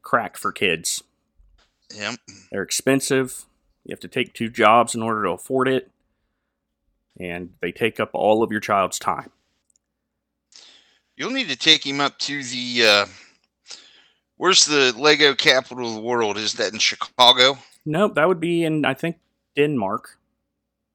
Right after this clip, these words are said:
Speaker 2: All Denmark?
Speaker 1: Yeah.
Speaker 2: I think there's something in Chicago, though. You
Speaker 1: Yeah,
Speaker 2: guys
Speaker 1: there's
Speaker 2: have
Speaker 1: a
Speaker 2: to make a
Speaker 1: couple
Speaker 2: little
Speaker 1: buildings,
Speaker 2: road
Speaker 1: I
Speaker 2: trip.
Speaker 1: think. There's a road or two.
Speaker 2: Two or three up there, yeah.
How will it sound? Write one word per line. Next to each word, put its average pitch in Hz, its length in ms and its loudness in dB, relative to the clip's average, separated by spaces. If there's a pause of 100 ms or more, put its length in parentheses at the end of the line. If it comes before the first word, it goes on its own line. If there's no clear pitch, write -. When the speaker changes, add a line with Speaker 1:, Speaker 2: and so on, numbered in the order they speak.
(1080)
Speaker 2:
All 107 120 2
Denmark? 151 500 0 (440)
Speaker 1:
Yeah. - 160 -16
Speaker 2:
I 220 80 -10
think 330 160 -2
there's 254 160 4
something 175 320 0
in 151 140 0
Chicago, 101 580 0
though. 95 240 -8 (920)
You 185 100 -6
Speaker 1:
Yeah, 202 180 6
Speaker 2:
guys 196 80 4
Speaker 1:
there's 196 160 4
Speaker 2:
have 208 80 2
Speaker 1:
a - 40 0
Speaker 2:
to - 60 -8
make - 40 0
a 185 80 4
Speaker 1:
couple 143 100 -2
Speaker 2:
little 135 200 6
Speaker 1:
buildings, 135 200 4
Speaker 2:
road 131 60 4
Speaker 1:
I 127 40 4
Speaker 2:
trip. 135 140 2
Speaker 1:
think. 156 180 -4 (1080)
There's 131 160 -8
a 123 40 -2
road 127 280 4
or 127 80 -2
two. 135 260 2
Speaker 2:
Two 147 160 -6
or 262 100 -4
three 160 320 0
up 101 120 0
there, 95 340 -6 (200)
yeah. 117 280 -2